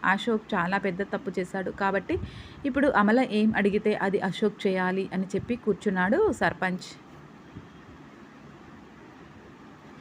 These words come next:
అక్కడ ఉన్న ఒక పెద్దాయన, "చెప్పమ్మా, అమల నీకు ఎలాంటి న్యాయం కావాలో?" అని అడిగాడు. "అతని దగ్గర నుండి నాకు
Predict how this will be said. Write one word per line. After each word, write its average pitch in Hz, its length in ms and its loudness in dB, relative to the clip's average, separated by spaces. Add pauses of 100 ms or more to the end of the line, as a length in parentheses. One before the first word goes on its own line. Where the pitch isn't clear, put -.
(380)
అక్కడ 240 220 6
ఉన్న 214 320 6
ఒక 190 200 0
పెద్దాయన, 185 540 0 (100)
"చెప్పమ్మా, 208 580 2
అమల 190 340 -2
నీకు 185 280 -8
ఎలాంటి 208 420 0
న్యాయం 208 360 2
కావాలో?" 190 440 -2
అని 202 240 -2
అడిగాడు. 190 420 -4 (640)
"అతని 240 340 8
దగ్గర 214 300 8
నుండి 214 380 8
నాకు 208 420 0